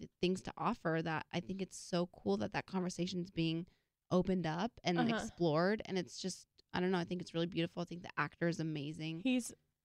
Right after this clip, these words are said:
Speaker 2: phenomenal.
Speaker 1: Yeah, it's
Speaker 2: Yeah.
Speaker 1: such a great show. I'm just so happy that it's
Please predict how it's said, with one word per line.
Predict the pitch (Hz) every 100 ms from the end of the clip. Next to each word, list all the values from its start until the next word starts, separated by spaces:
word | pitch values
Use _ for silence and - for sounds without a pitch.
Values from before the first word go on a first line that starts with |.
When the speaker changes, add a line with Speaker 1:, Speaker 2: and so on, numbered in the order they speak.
| - -
Speaker 2:
phenomenal. | 226 170 - 76 - - 208 -
Speaker 1:
Yeah, | 208 208 196
it's | -
Speaker 2:
Yeah. | -
Speaker 1:
such | -
a | 220
great | 185 190
show. | - 180 170
I'm | 196
just | 196 -
so | 196
happy | 170 170 175
that | 175 156
it's | - -